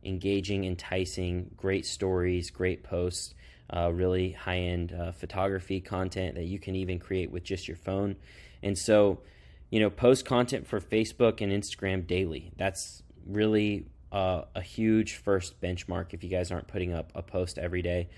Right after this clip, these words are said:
Uh, ultimately, we wanna get to two posts a day, but let's get to, um, the first kind of milestone first, which would be a post a day. And, um,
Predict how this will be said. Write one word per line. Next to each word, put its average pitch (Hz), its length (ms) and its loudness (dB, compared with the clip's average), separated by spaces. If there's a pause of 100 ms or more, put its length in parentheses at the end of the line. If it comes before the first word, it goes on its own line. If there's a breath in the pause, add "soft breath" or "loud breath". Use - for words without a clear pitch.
(380 loud breath)
Uh, 87 320 0
ultimately, 107 460 0
we 98 140 0
wanna 95 180 2
get 90 220 -2
to 85 100 -10
two 95 240 -4
posts 98 320 -2
a 95 40 -4
day, 98 240 2
but 92 320 0
let's 92 220 -4
get - 200 -6
to, 87 300 -2 (520 soft breath)
um, 87 400 -2
the 90 80 -4
first 92 320 -2
kind 92 140 -4
of 85 60 -2
milestone 87 500 -2
first, 90 360 -4
which 92 160 -4
would 87 100 -8
be 90 120 -2
a 82 60 -2
post 87 340 -4
a 82 40 -16
day. 87 300 -4 (720 loud breath)
And, 95 460 2
um, 92 460 4